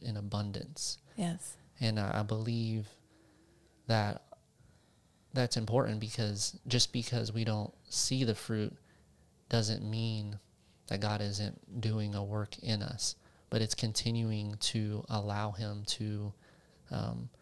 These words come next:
Speaker 1: guard us from taking our attention and focus off of him, and, and keep us from straying into the things of the world.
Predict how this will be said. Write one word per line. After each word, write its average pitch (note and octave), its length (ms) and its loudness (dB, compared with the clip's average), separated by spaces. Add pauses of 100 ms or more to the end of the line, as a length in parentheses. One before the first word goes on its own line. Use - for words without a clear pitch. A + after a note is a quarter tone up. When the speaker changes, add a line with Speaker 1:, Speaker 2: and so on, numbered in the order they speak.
(240)
Speaker 1:
guard A2 320 6
us G2+ 300 4 (320)
from G#2+ 560 0 (160)
taking A2 360 2
our G#2 120 0
attention G#2+ 440 0
and G2+ 140 -4
focus A2 340 0
off G#2 160 -2
of G2+ 100 -6
him, G#2 280 -2
and, G#2 240 -6 (800)
and A2+ 160 -2
keep A#2 300 0
us G#2+ 160 2
from G#2 520 -2 (720)
straying G#2+ 680 2
into A2 240 2
the G#2+ 100 -2
things A2 240 -2
of G#2+ 80 -2
the G2+ 100 -2
world. G#2 360 -2